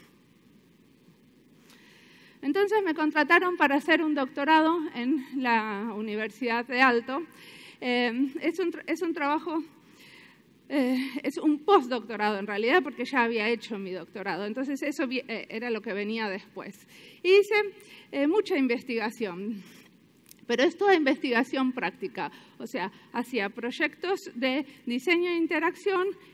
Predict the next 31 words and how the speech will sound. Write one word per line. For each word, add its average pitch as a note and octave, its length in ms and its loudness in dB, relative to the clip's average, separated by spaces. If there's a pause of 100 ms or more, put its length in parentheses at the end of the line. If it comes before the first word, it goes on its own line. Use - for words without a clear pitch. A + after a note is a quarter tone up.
y C4 80 -2
los A#3 240 -4
analizaba. G#3 760 -4 (580)
Ese E4+ 420 2
es C#4+ 100 -8
el A#3+ 160 -4
tipo B3+ 260 -6
de A#3 160 -2
investigación A3 760 -4
en A#3 100 -6
diseño A#3 500 -4
que A3+ 100 -10
estuve G#3 320 -8
haciendo. F3+ 600 -8 (520)
Eh, A3 440 -2 (300)
como D#4 220 4
parte G#4+ 240 4
de G#4 80 6
ese F#4 120 -2
trabajo F#4 380 2
tenía D#4 320 0
que E4 140 2
desarrollar C#4 680 2
herramientas D#4+ 640 2
para C4+ 220 -4
un D4 80 -2
portal D#4 420 2
que D#4 120 -4
se C4+ 120 -4
llama C#4 340 -2
Euscreen. C#4 760 -4